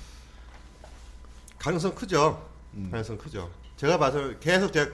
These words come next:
Speaker 1: 거듭 얘기하지만 쫄무성은 언젠가 분기탱천에서 일어나서 누님한테 개길 것이고 <laughs> 그럼 이제 누님은 누굴 찍겠어?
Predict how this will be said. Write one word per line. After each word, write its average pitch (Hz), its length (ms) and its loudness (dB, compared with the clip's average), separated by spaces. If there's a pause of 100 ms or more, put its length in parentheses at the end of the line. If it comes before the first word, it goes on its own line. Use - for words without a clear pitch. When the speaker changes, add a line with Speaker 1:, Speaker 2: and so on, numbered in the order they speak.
(140)
Speaker 1:
거듭 160 340 2
얘기하지만 110 600 0 (560)
쫄무성은 185 640 0 (440)
언젠가 147 720 0
분기탱천에서 156 680 4
일어나서 123 580 0 (380)
누님한테 156 440 6
개길 135 280 0
것이고 143 960 -2 (200)
<laughs> - 300 -18
그럼 151 160 2
이제 143 120 2
누님은 135 520 4 (300)
누굴 156 240 -2
찍겠어? 107 460 -6